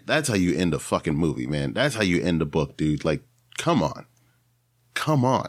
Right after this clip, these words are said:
<laughs> Like, that's amazing. That is amazing. That was, man, I'm, I'm, this is a bad time to be at a loss of words 'cause I'm doing a podcast, but I, <laughs> like, even, even to this day, so many,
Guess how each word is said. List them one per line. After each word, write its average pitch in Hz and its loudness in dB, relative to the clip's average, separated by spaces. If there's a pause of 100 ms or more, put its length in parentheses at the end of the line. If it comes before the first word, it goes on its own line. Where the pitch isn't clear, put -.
(120)
<laughs> 104 -2
Like, 120 0
that's 131 0
amazing. 95 0 (440)
That 113 0
is 104 2
amazing. 90 0
That 101 2
was, 82 -2 (1300)
man, 80 -2
I'm, 90 0
I'm, 87 0
this 92 2
is 90 -2
a 82 0
bad 80 0
time 85 0
to 82 -2
be 80 2
at 80 2
a 78 0
loss 78 0
of 78 -2
words 82 0
'cause - -12
I'm 73 -2
doing 78 0
a - -4
podcast, 69 -2
but - -4
I, - -4
<laughs> - -2
like, 107 -2
even, 98 0
even 120 2
to 113 -2
this 113 0
day, 107 0
so 98 -2
many, 95 0